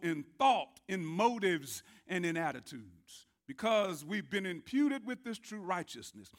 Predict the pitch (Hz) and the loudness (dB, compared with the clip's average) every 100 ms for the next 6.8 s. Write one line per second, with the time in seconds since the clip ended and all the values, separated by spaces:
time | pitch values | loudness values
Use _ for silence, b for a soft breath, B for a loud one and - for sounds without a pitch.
0 | B B 254 277 - - 254 262 233 208 | B B 0 2 0 -2 2 4 4 4
1 | 180 160 190 - 151 139 180 208 208 180 | 2 0 0 0 -6 0 4 6 4 -2
2 | 156 160 202 208 185 185 180 170 165 185 | -6 -2 -2 -2 -4 -4 -4 -4 -2 -2
3 | 180 165 185 180 B B B B - 127 | -2 -4 -6 -6 B B B B -12 -10
4 | - 247 247 240 220 226 220 - 156 - | -2 2 2 2 0 0 0 -2 -4 -4
5 | - 226 214 - - 180 170 165 B B | 0 0 0 -4 -6 -4 -2 -4 B B
6 | 175 170 - 285 269 262 254 | 0 0 -2 -6 -4 -2 -2